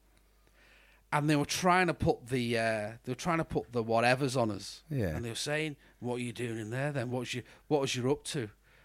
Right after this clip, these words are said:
Speaker 1: What's, it wasn't Stan Winston. "Oh, what are you doing?" But the, he, he thought he was, and he was trying to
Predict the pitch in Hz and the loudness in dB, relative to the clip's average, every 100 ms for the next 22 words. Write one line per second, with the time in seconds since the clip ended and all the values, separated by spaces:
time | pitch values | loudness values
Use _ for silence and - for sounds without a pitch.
0 | _ - 123 - 147 160 160 117 - 110 | _ -10 -10 -6 2 4 2 0 -2 -2
1 | 101 117 123 - 104 120 131 135 135 135 | -2 -4 -4 -8 -6 -4 -2 0 2 0
2 | 120 135 101 - - - - - _ _ | 0 -4 -6 -14 -20 -20 -20 -20 _ _
3 | _ - - 170 131 151 170 160 160 160 | _ -20 0 2 2 4 4 4 0 0
4 | 135 131 185 - 170 151 107 101 95 - | 0 -2 -4 2 4 4 2 -6 -8 -12
5 | - - - 131 123 - - 156 151 143 | -20 -10 -4 -2 -2 -2 4 4 6 4
6 | 127 113 | 2 0